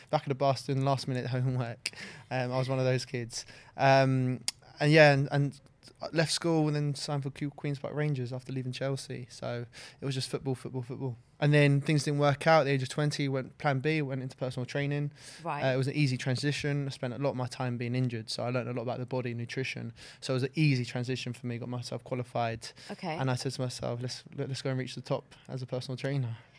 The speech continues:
Speaker 2: So tell me that journey. So you, you quit the dream of being a footballer.
Speaker 1: Yeah.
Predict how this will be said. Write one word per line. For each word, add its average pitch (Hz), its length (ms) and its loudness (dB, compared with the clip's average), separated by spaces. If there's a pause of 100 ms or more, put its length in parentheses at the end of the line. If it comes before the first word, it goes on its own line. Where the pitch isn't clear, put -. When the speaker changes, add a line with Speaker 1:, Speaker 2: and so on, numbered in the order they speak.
(140)
Speaker 2:
So - 140 -6
tell 294 240 -2
me 330 120 0
that 214 180 0
journey. 160 340 -2
So 208 140 -6
you, 190 200 -6
you 202 360 -8 (100)
quit - 240 -6
the 226 80 -6
dream 190 300 -4
of - 80 -14
being 170 160 -2
a - 20 -10
footballer. 143 300 -4
Speaker 1:
Yeah. 135 240 -2